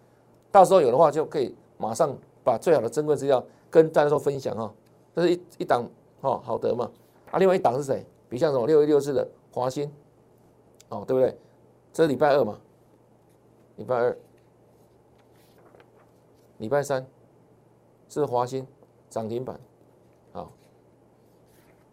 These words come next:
这是昨天的华兴，算很厉害的啦，对不对？那今天呢，股价也，也算强了哈，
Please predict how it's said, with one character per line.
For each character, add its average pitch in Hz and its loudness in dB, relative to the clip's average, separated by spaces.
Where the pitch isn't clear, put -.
这 156 0
是 160 2
昨 139 2
天 147 2
的 143 -2
华 127 0
兴， 135 -8
算 202 0
很 147 -2
厉 185 0
害 175 4
的 139 4
啦， 104 0
对 185 0
不 175 -2
对？ 165 4
那 - -8
今 170 -2
天 175 2
呢， 151 2
股 131 -14
价 151 0
也， 120 -4
也 120 -8
算 156 -4
强 120 -8
了 113 -8
哈， 127 -2